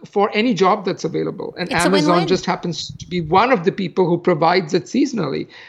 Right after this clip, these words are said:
Speaker 1: And at other times, you know, there is a, a tourist season somewhere else where restaurants need extra servers, and then they go there and other places. So they're just,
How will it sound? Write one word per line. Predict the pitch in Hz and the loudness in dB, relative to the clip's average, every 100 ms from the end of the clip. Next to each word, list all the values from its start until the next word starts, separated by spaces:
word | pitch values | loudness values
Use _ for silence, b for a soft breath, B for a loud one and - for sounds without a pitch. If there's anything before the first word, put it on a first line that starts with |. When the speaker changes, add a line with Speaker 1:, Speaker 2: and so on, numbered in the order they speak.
| B | B
Speaker 1:
And | - 175 | -2 0
at | 185 | 2
other | 185 185 208 | 2 2 2
times, | 208 202 226 254 185 | 2 0 0 -4 -4
you | 196 | -4
know, | 196 | -2
there | 180 180 | 0 0
is | 175 165 | 0 2
a, | 180 175 170 160 B B _ _ _ | 2 4 2 0 B B _ _ _
a | 175 175 | 0 0
tourist | 175 202 202 202 | 4 6 6 4
season | 202 180 | -2 -2
somewhere | 185 190 185 196 | -4 -4 -2 0
else | 185 196 220 190 | 0 0 -2 -2
where | 185 180 | -2 0
restaurants | 180 - 214 185 190 - | 0 -2 0 0 -2 -4
need | 180 185 175 | 0 0 0
extra | 175 - - | -4 -4 -6
servers, | - 254 240 151 147 | 0 2 2 -2 -6
and | - 165 180 | -8 -4 -2
then | 175 | 0
they | 185 | 2
go | 185 185 | 2 4
there | 214 247 180 | 2 2 0
and | 165 | -2
other | 190 208 | 0 0
places. | 208 180 - 180 - | 0 -2 -2 -6 0
So | 185 | 2
they're | 190 190 | 4 6
just, | 208 208 - | 4 2 -2